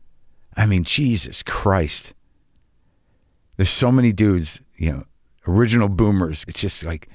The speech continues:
the death throes. They refuse to have the contraction that will pull them out of the trance. And they're just flailing and screaming and yelling and bellowing,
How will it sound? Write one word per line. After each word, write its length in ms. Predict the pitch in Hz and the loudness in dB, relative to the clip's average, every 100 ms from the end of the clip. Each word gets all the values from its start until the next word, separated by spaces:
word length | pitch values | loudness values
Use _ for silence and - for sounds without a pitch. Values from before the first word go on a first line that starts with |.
| - _ _ _ _ _ _ | -20 _ _ _ _ _ _
the 120 | 107 | -2
death 320 | 78 82 117 | 0 -2 -2
throes. 400 | - 98 80 76 | -2 -2 -2 -2
They 100 | - | -2
refuse 560 | 90 101 - 117 123 113 | 0 0 2 4 4 4
to 80 | - | 2
have 180 | 98 80 | 0 0
the 80 | 90 | -2
contraction 800 | 90 - 98 87 - 78 71 - _ _ _ _ _ - | -2 0 0 -2 -4 -6 -6 -10 _ _ _ _ _ -2
that 120 | 90 | 0
will 100 | 95 | 4
pull 260 | - 117 | 4 4
them 160 | 110 101 | 4 2
out 120 | 98 | 2
of 60 | 87 | 0
the 80 | 90 | -2
trance. 640 | - 95 87 78 - - _ _ _ _ _ _ | 0 2 0 -2 -8 -14 _ _ _ _ _ _
And 80 | - | -2
they're 60 | 92 | 0
just 220 | 92 95 | 0 -4
flailing 880 | - - - 123 123 123 107 87 80 | -10 -16 -4 0 2 2 0 -2 -6
and 120 | 80 | -8
screaming 680 | - - 131 123 120 101 87 | -6 -4 2 4 4 4 2
and 120 | 80 90 | 0 -2
yelling 500 | 104 101 87 80 76 | 0 0 0 -4 -4
and 280 | 82 76 | -4 -4
bellowing, 720 | 87 101 101 92 80 71 73 | 0 2 2 2 0 -8 -14